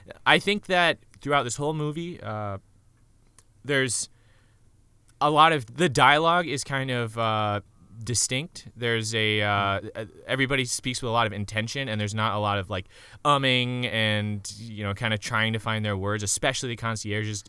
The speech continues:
Speaker 1: have direct orders, and they have, uh, th-, they, they speak like they know what they're talking about. And, uh, and Gustav brings a lot of that all the time. He
Speaker 2: Y-,
Speaker 1: seems to have
Speaker 2: yeah.
Speaker 1: always been in this situation before or have some sort of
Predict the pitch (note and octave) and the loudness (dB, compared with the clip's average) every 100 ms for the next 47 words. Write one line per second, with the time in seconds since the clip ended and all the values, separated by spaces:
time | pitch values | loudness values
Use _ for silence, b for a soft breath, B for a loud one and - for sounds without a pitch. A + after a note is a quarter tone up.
0 | G#2 G#2 F#2 F2 G#2 G#2+ - D#3 E3 D#3+ | -6 -4 -4 -2 -2 -2 -2 -2 0 -2
1 | D#3 B B - G#2 G#2 G2+ G#2 G2+ G2 | -4 B B -4 0 0 0 0 0 -2
2 | G2 G2 F#2+ F#2 - b b - - - | -4 -2 -2 -4 -8 b b -20 -20 -20
3 | - - - D#3+ E3 E3 F#3 E3 C#3+ C#3+ | -20 -20 -18 -12 -12 0 0 2 4 4
4 | - F#3+ F3 C3+ A2+ G#2+ G#2+ G#2 F#2+ - | 4 -2 0 -2 0 -2 0 -2 -6 -2
5 | G#2 F#2+ F#2 E2 D#2+ D#2+ b b b F#2+ | -2 -2 -6 -10 -12 -14 b b b -8
6 | F2+ F2+ F2 F2 F2 G#2+ G#2 - _ _ | -8 -6 -8 -8 -6 -4 -4 -6 _ _
7 | _ _ _ _ _ _ - B2+ D3+ - | _ _ _ _ _ _ -8 -4 -2 0
8 | G#2 F#2 G2+ F2+ F2+ F2 E2 E2+ D#2 - | 0 0 -4 -4 -6 -6 -8 -10 -12 -12
9 | - G#2 F#2 - E2 E2+ G#2 - C#3+ A#2+ | -4 -2 -2 -6 -10 -6 -4 -2 -4 0
10 | B2+ E3 F#3+ B2+ G#2+ A2+ - C#3+ C3+ A#2+ | 2 6 6 6 4 -2 2 2 4 2
11 | A2+ - A#2 A#2 A2 G#2 G#2 A#2 G#2+ G#2+ | 0 -2 -2 -4 -2 -2 -2 -2 0 0
12 | A#2+ A#2 A#2 A#2 A2+ - A#2 A2 G2 | 2 2 2 -2 -4 -6 -4 -2 -4